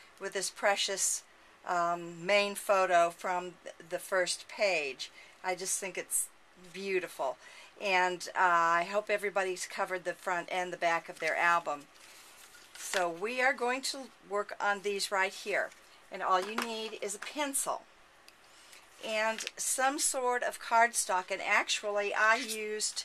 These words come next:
the back of one of the scrap pieces of this little darlings thing. And it measures four and a quarter this way, and then cut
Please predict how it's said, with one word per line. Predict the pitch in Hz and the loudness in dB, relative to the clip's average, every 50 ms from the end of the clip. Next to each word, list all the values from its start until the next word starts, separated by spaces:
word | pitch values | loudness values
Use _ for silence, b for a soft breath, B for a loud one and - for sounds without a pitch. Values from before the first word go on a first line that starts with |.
| B B B B B B B B - | B B B B B B B B -8
the | - 220 | -8 -8
back | 175 175 214 214 214 214 220 220 220 - - - | -2 4 6 8 10 10 10 8 6 2 -8 2
of | - 202 190 175 180 | 4 4 4 4 0
one | 180 185 185 185 185 185 | -8 -4 0 0 0 0
of | 185 180 175 | 0 -2 -2
the | 170 190 180 180 180 180 180 | 0 2 4 4 4 2 2
scrap | 180 - - - - 226 214 202 - - - | 0 0 -2 2 6 6 6 6 6 2 -2
pieces | - 208 185 180 - - - 180 175 170 - | -10 -8 -6 -2 0 0 0 -2 -2 -4 -4
of | - - 180 190 185 180 175 170 | -2 0 0 0 0 -2 -4 -8
this | 185 185 185 - - | -6 -4 -2 -2 -4
little | - 190 190 180 180 170 | -4 -4 -6 -6 -6 -2
darlings | - 190 190 190 196 190 180 165 160 165 165 - - | 2 4 6 6 6 6 4 2 -2 -4 -6 -10 -8
thing. | - 180 175 151 151 170 170 - B B B B B B B B B B B | -6 -6 -6 -6 -6 -8 -12 -16 B B B B B B B B B B B
And | 208 202 196 190 190 | 0 2 2 2 2
it | 196 - | -2 -2
measures | 202 202 208 208 202 196 196 196 185 180 - - - - - - - | 0 2 2 2 2 0 -2 -2 -4 -4 -6 -8 -12 -20 -20 -20 -20
four | - - - - - 214 208 214 226 233 240 | -20 -20 -14 -4 0 2 4 6 6 6 4
and | 254 254 | 4 2
a | 269 | 2
quarter | 269 - - 302 277 277 285 302 349 | -2 -2 -2 2 2 2 4 2 0
this | 262 262 262 254 - - - | 0 0 0 0 0 -2 -2
way, | 226 214 196 196 190 190 190 196 208 254 - - - - - - - - - - B B B B B B B - | 0 2 2 4 4 2 2 0 -2 -6 -10 -18 -20 -20 -20 -20 -20 -20 -20 -20 B B B B B B B -8
and | - 202 196 196 | -8 -6 -2 0
then | 196 196 202 196 - | 0 0 0 -4 -10
cut | - - - 233 214 208 - | -10 -2 2 4 4 4 4